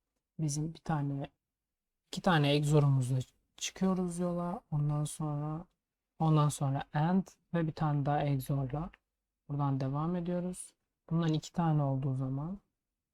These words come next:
yan yana geliyor ve birinin C'si out, yani eldemiz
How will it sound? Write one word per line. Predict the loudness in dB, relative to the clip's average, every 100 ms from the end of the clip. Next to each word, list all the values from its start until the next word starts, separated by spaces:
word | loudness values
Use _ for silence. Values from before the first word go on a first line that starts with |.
| _ _ _ _ _ _
yan | 0 4
yana | 4 4 4
geliyor | 2 2 2 2 0 -4 -10 -4
ve | 0
birinin | 2 4 4 2 0 -4 0 2
C'si | 6 4 4 2 0 -2 0
out, | 0 0 -4 -6
yani | -2 -2 -2 -4 4
eldemiz | 8 8 8 6 4 0 -8